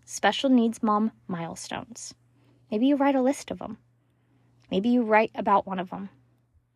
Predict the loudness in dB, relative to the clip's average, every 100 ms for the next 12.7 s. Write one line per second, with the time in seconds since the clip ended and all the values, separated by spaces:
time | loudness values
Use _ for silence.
0 | _ _ _ -2 2 4 4 4 6 6
1 | 6 2 0 -2 2 2 2 0 0 0
2 | 0 2 6 6 4 0 -16 -20 _ _
3 | _ _ _ _ _ _ _ _ _ -10
4 | -8 -6 -6 -8 -10 _ _ _ _ _
5 | _ _ -6 0 2 4 2 -2 -2 0
6 | 2 2 0 -2 -2 -2 -2 0 2 2
7 | 0 -2 -4 -4 -4 0 2 0 -4 0
8 | 0 0 -4 -2 -2 -4 _ _ _ _
9 | _ _ -12 -4 2 2 2 -6 -4 0
10 | 0 -2 -6 -4 -2 -2 -4 -4 -8 -4
11 | -4 -4 -10 -4 -2 -2 -6 -2 -2 -2
12 | -6 -12 -6 -2 -2 -2 -6